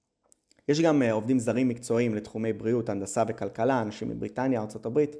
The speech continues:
אבל האמירתים משקיעים המון בחינוך, על מנת שהמקומיים יוכלו למלא את כל התפקידים האלה בעתיד. לעומת דובאי,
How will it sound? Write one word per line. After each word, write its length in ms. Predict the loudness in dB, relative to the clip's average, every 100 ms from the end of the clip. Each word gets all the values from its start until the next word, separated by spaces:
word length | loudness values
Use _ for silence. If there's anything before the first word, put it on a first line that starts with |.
| -18 -20 -20 -16 -4
אבל 200 | 2 2
האמירתים 680 | 2 0 0 0 -2 -4
משקיעים 320 | -4 -2 0 2
המון 340 | 2 2 2
בחינוך, 540 | 0 -2 -4 -4 -10 -6
על 100 | -2
מנת 360 | 0 2 0
שהמקומיים 1300 | -2 -4 -2 -2 -2 -4 -6 -6 -4 -2 0 2 2
יוכלו 340 | 0 -2 0 2
למלא 520 | 2 2 0 2 0
את 100 | -2
כל 180 | -2 -2
התפקידים 560 | -2 -8 -6 -2 0
האלה 340 | 0 0 2 0 -4 -18 -20 _ _
בעתיד. 420 | -8 -8 -6 -8 -8 _ _ _ -20 -20 -20 _
לעומת 240 | 4 6 4
דובאי, 500 | 2 4 4 2